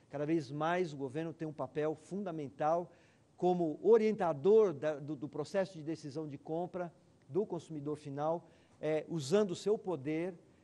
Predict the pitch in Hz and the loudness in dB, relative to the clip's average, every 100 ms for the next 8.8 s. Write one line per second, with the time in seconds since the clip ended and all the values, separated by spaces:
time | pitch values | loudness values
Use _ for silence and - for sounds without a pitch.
0 | _ _ 120 120 151 226 247 214 196 170 | _ _ -18 -14 -10 -2 0 0 0 -2
1 | 151 - 170 180 185 165 _ _ 143 180 | -4 -4 -4 -4 -8 -12 _ _ -4 -4
2 | 185 - - - - 180 - 175 135 156 | -4 -8 -18 -20 0 0 2 -6 -2 -2
3 | 175 175 - - _ _ _ - 185 170 | -2 -4 -8 -20 _ _ _ -10 -6 -6
4 | 131 156 160 156 - 156 165 151 131 143 | 0 2 2 -2 -6 -6 -6 -6 -8 -8
5 | 131 123 135 165 160 - 160 160 143 120 | -8 -6 -4 -4 -6 -4 0 0 -4 -14
6 | 117 165 175 185 151 156 165 165 147 147 | -6 0 2 2 0 0 0 -2 -4 -4
7 | 147 147 131 113 - - 214 220 - - | -4 -6 -10 -14 -12 -2 -2 -2 -16 0
8 | 226 - 208 143 226 214 135 110 | 0 2 -4 6 6 6 2 -10